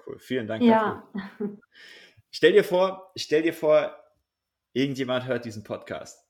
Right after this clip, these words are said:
Speaker 1: und, äh, sagt dann, „Okay, da möchte ich mehr wissen und wo kriege ich noch weitere Infos her?“
Speaker 2: Mhm.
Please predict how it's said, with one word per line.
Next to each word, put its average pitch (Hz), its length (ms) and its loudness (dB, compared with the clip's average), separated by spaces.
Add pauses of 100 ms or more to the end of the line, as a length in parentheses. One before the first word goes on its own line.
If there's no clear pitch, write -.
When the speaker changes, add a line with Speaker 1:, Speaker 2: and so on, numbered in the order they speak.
(120)
Speaker 1:
und, 95 500 -6
äh, 98 400 -6 (400)
sagt 113 360 -4
dann, 107 360 -6
„Okay, 101 180 -14
da 104 160 -4
möchte 107 220 -12
ich - 120 -20
mehr 107 240 -4
wissen - 380 -16
und 95 320 -12 (520)
wo 110 120 -6
kriege 123 140 0
ich 123 100 -2
noch 113 140 -6
weitere 113 320 0
Infos 208 340 -2
her?“ 240 100 0
Speaker 2:
Mhm. - 220 -8